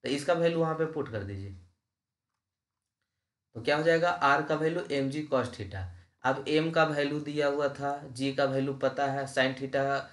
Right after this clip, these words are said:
sin फ़ोर्टी फ़ाइव degree दिया हुआ था, कितना, sin thirty degree हुआ, दिया हुआ है, ठीक है। तो thirty degree का वैल्यू put कर देंगे वहाँ पे,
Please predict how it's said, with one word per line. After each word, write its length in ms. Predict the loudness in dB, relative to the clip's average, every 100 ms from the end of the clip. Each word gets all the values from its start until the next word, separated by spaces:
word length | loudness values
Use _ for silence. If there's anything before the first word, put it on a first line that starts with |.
| -20 _ 2
sin 240 | 2 0
फ़ोर्टी 280 | -4 -4 -2
फ़ाइव 240 | 2 2
degree 320 | 2 -2 -2 -4
दिया 220 | -4 -4
हुआ 100 | -4
था, 160 | -6 -8 -10 -18 _ _ _ _ _ _ -6
कितना, 200 | -2 -2
sin 340 | 0 0 0
thirty 220 | -2 -2 -4
degree 300 | -4 -4 -6
हुआ, 240 | -6 -8 -10 -16 _ _ -2
दिया 200 | 0 2
हुआ 220 | 0 -4
है, 100 | -2
ठीक 140 | -2
है। 160 | -2 -6 -18 _
तो 140 | -4 0
thirty 320 | -2 -2 -2
degree 340 | -2 -2 -2
का 80 | -2
वैल्यू 280 | 0 0 -2
put 240 | -4 -8
कर 160 | -4 -2
देंगे 240 | 0 0 0
वहाँ 160 | -2
पे, 140 | -4